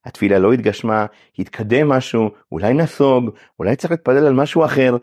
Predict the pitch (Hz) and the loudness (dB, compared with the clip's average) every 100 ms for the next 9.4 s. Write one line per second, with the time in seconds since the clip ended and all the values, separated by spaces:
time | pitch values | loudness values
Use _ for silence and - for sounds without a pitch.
0 | - _ - 147 202 190 147 104 _ _ | -8 _ -4 0 2 2 0 -2 _ _
1 | _ _ - 120 - - 185 180 _ _ | _ _ -4 0 0 2 0 -2 _ _
2 | 127 - 185 151 175 185 165 165 - - | -10 -4 -6 -2 -2 -2 -6 -8 -10 -2
3 | 139 117 113 - 170 170 - 110 131 247 | 2 2 2 2 2 0 -6 -2 0 0
4 | 269 208 254 269 170 175 170 240 - 226 | 0 0 0 0 -2 -2 -2 -2 0 -2
5 | 220 - _ - 143 165 - 185 254 240 | -4 -20 _ -4 -2 -2 0 2 4 4
6 | 214 - _ _ 139 143 160 202 214 196 | 0 -6 _ _ -6 -4 0 0 2 2
7 | 247 247 - - 208 254 214 - - 240 | 0 -2 -8 0 2 4 2 0 0 2
8 | 240 - _ _ - 156 156 160 151 135 | 2 -2 _ _ -2 0 0 0 2 2
9 | 120 104 92 82 | 2 2 -2 -4